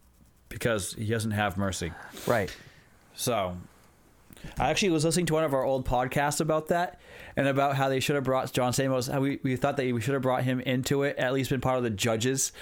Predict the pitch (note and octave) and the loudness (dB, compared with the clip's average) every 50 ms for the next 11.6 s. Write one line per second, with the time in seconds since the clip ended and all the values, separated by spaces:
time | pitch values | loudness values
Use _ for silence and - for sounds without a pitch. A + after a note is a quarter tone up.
0 | - - - - - - - - - C#3 C3 B2 B2 A#2+ A2+ B2 D#3+ B2 - - | -16 -16 -16 -18 -18 -20 -20 -4 0 2 2 4 4 2 2 2 -2 -2 -4 -4
1 | - - B2 B2 C3 C3 C#3 C#3 B2 B2+ A2+ A#2 A#2+ A#2 G#2+ A#2 - B2+ B2 B2 | -2 0 0 2 2 2 0 0 0 0 0 0 0 0 -4 -2 0 2 2 2
2 | A#2+ - B2+ B2 C#3 C#3 C3 C3+ C3 C3 C#3 C#3 C#3+ D3 D3 - - - - - | 2 0 0 0 2 0 0 0 0 0 0 0 0 -2 -4 -6 -10 -18 -16 -4
3 | - - D3 D3 D3+ D#3+ G3 G#3+ A#3 A3 F3+ - F#3+ G3 F3 D#3 E3+ E3 F3 F3 | -2 0 2 2 2 2 2 2 0 0 2 2 2 0 2 2 0 2 2 2
4 | E3+ D#3+ C#3+ - - - - - - - - F#3 F#3+ F#3 G3 E3+ D3+ - - D3+ | 0 0 2 2 2 2 2 0 0 2 0 0 2 2 -2 -4 -2 -2 0 0
5 | C#3 C#3 C#3 D3 - - G#2+ F2+ F2+ F2 - - - - - - - - - - | 2 0 0 0 0 0 0 0 0 -4 -6 -10 -12 -18 -20 -20 -20 -18 -2 0
6 | - C#3+ C#3 C3+ C3 B2+ B2 A#2+ A#2 A#2 A2+ - - _ _ _ _ _ _ _ | 2 4 4 4 4 4 4 2 2 0 -2 -6 -10 _ _ _ _ _ _ _
7 | - - - - - - D#3 D3 D3 D3 C#3 - - A#2 G#2 - - B2+ A#2 - | -8 -2 0 2 2 4 2 2 2 0 0 -2 -4 -6 -6 -2 -2 0 0 2
8 | - - C#3+ C#3+ C3+ A#2+ A2+ - - - C3 A2+ G2+ - C#3+ C#3+ C3 - - - | 2 2 2 2 2 0 -2 -4 -4 -2 -2 0 2 2 2 0 0 -2 -2 0
9 | G2 G2 G2 F#2+ F#2+ F#2+ G2 F#2+ F#2 F#2 F2+ F2+ F2 E2 - _ - _ _ - | 0 2 2 2 2 2 2 2 0 0 0 0 -2 -2 -4 _ -20 _ _ -20
10 | - - - - - - - _ _ - - - - - _ - - - - _ | -20 -20 -20 -20 -20 -20 -20 _ _ -20 -20 -20 -20 -20 _ -20 -20 -20 -20 _
11 | _ - B2+ C3 D3 C3+ A#2 C#3 B2 G2+ E2+ - | _ -2 0 0 0 0 0 0 0 0 -2 -4